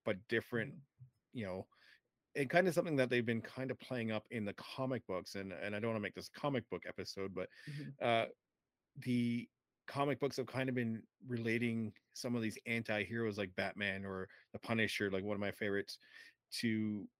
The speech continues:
Speaker 1: these guys that aren't necessarily good guys anymore,
Speaker 2: Mm-hmm.
Speaker 1: right? And superheroes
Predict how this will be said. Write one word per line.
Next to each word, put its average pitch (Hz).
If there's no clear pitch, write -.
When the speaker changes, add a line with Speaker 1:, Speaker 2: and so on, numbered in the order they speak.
Speaker 1:
these 110
guys 107
that 107
aren't 135
necessarily 110
good 117
guys 90
anymore, 92
Speaker 2:
Mm-hmm. 170
Speaker 1:
right? -
And -
superheroes 127